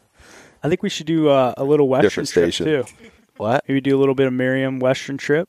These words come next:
Speaker 3: That would be fun. Head out Wyoming, Montana, something like that.
Speaker 2: Well, we're going to Texas.
Speaker 1: Yeah, Texas next year.
Speaker 2: We're going to Texas next year, and then I met a kid in Texas, Chase,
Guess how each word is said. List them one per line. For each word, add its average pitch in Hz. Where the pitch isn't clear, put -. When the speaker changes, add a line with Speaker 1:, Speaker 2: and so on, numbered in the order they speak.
Speaker 3:
That 95
would 131
be 165
fun. 101
Head 107
out 101
Wyoming, 101
Montana, 104
something 104
like 107
that. 110
Speaker 2:
Well, 107
we're 98
going 135
to 110
Texas. 92
Speaker 1:
Yeah, 135
Texas -
next 160
year. 120
Speaker 2:
We're 101
going 120
to -
Texas 120
next 104
year, 101
and 98
then 101
I 95
met 117
a 110
kid 107
in 90
Texas, 85
Chase, 90